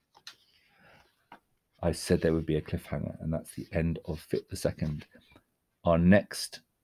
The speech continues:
Fit is the Baker's Tale, where we'll find out all about why the baker fainted away when he heard the word boojum. So I will hear, uh, I will <laughs> see you, speak to you,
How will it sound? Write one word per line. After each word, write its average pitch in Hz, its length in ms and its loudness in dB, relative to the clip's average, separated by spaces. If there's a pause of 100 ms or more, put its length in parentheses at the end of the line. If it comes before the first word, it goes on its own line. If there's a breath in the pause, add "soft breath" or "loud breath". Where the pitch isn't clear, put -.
(440)
Fit - 440 -6 (880)
is 80 300 2
the 82 160 4 (120)
Baker's 82 480 2
Tale, 80 580 0
where 73 160 -6
we'll 73 180 -2
find 80 360 0
out - 220 -2 (100)
all 90 220 8
about 80 340 4
why 85 640 6
the 71 80 0
baker 80 380 0
fainted 80 420 0
away 73 420 2 (280 soft breath)
when 82 120 0
he 78 100 2
heard 78 580 2 (240)
the 78 80 4
word 73 480 4 (540)
boojum. 95 840 12 (220 soft breath)
So 78 240 8
I 76 60 10
will 76 180 6
hear, 85 600 8 (120)
uh, 78 340 8
I 80 80 6
will 80 240 4 (200)
<laughs> - 180 -20
see - 260 10
you, 90 420 12 (280 loud breath)
speak - 340 8
to - 120 6
you, 78 260 10